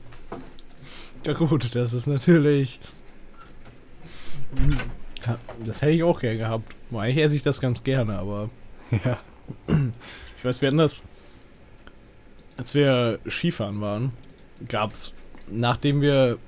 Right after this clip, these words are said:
Speaker 1: quasi, wir mussten dann mit dem Bus wieder, äh, in diese,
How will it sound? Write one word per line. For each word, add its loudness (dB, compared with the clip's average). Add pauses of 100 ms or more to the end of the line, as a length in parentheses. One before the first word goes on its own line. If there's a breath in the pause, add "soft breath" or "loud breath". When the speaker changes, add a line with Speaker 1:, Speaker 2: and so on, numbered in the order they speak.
(520)
Speaker 1:
quasi, 2
wir -2
mussten 0
dann 0
mit 0
dem -4
Bus -2
wieder, -2 (260)
äh, -6 (280)
in -4
diese, -4